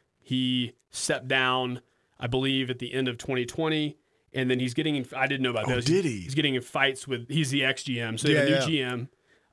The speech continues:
Speaker 1: um, who didn't hire Luke Walton. And then they, uh, Luke Walton has been getting in multiple fights with Buddy Hield, which is very interesting. I can't
Speaker 2: Wait,
Speaker 1: imagine
Speaker 2: like,
Speaker 1: that fight.
Speaker 2: publicly on the court?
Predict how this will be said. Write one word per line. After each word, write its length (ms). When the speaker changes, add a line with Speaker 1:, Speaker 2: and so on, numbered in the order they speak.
Speaker 1:
um, 400
who 80
didn't 340
hire 480
Luke 180
Walton. 380
And 160
then 160
they, 300
uh, 180
Luke 160
Walton 220
has 100
been 140
getting 180
in 200
multiple 300
fights 300
with 120
Buddy 200
Hield, 380
which 320
is 160
very 200
interesting. 360
I 100
can't 180
Speaker 2:
Wait, 160
Speaker 1:
imagine 60
Speaker 2:
like, 160
Speaker 1:
that 40
fight. 140
Speaker 2:
publicly 260
on 60
the 80
court? 440